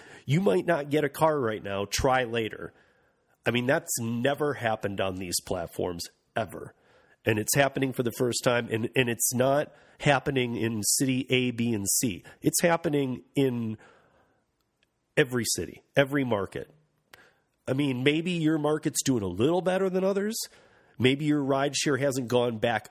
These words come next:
up as quickly yet. Uh, maybe you don't have an international airport, things of that matter. But just like how covid has, like, gone around the country, um,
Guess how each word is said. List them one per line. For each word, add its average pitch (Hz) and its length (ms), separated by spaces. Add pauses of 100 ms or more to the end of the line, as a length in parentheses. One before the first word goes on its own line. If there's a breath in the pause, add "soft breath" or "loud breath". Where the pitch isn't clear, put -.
up 151 180
as 185 160
quickly 196 440
yet. 196 360 (360 loud breath)
Uh, 113 240
maybe 135 240
you 139 80
don't 139 180
have 139 140
an 135 80
international 139 600
airport, 175 420
things 135 180
of 135 80
that 135 160
matter. 135 180
But - 240 (920)
just 202 360
like 185 260
how 160 380 (600 soft breath)
covid 165 400
has, 120 340
like, 123 360 (160)
gone 139 300
around 135 340
the 117 60
country, 127 640 (480 loud breath)
um, 110 520